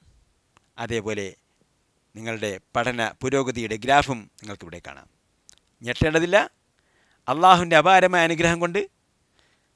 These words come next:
ഖുർആനിലെ നാൽപത്തിമൂവായിരത്തി നാനൂറ്റി അൻപതിലധികം പദങ്ങൾ നിങ്ങൾ ഇതിനകം പഠിച്ചു കഴിഞ്ഞു.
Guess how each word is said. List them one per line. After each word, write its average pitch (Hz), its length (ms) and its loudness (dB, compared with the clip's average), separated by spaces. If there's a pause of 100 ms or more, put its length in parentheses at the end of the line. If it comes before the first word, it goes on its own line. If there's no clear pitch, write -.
(720)
ഖുർആനിലെ 170 600 0 (920)
നാൽപത്തിമൂവായിരത്തി 175 1200 2
നാനൂറ്റി 180 680 0
അൻപതിലധികം 185 720 0
പദങ്ങൾ 151 440 0 (100)
നിങ്ങൾ 139 220 -6
ഇതിനകം 123 500 -4
പഠിച്ചു 113 240 -6
കഴിഞ്ഞു. 76 240 -16